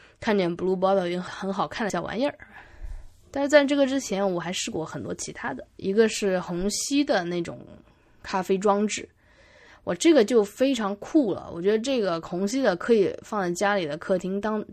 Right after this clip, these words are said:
甚至当成一个装饰品。嗯，因为在 Blue Bottle 它也有一个非常大的虹吸的装置，它在滴滴滴滴那个咖啡，但我觉得它就是一个装饰品，或者做一些那个冷萃的咖啡。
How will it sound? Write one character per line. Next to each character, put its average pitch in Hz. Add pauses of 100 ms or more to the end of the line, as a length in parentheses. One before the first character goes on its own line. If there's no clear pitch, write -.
甚 233
至 196
当 196
成 202
一 185
个 190
装 220
饰 233
品。 - (1000)
嗯， 165
因 208
为 208
在 196
Blue 185
Bottle 190 (160)
它 -
也 185
有 175
一 151
个 135
非 -
常 180
大 196
的 151
虹 160
吸 196
的 180
装 165
置， - (420)
它 -
在 175
滴 180
滴 180
滴 175
滴 175
那 165
个 156
咖 151
啡， - (720)
但 190 (140)
我 156
觉 160
得 190
它 180
就 175
是 165
一 151
个 160
装 175
饰 180
品， - (520)
或 202
者 180
做 190
一 180
些 190
那 185
个 160
冷 165
萃 285
的 -
咖 -
啡。 -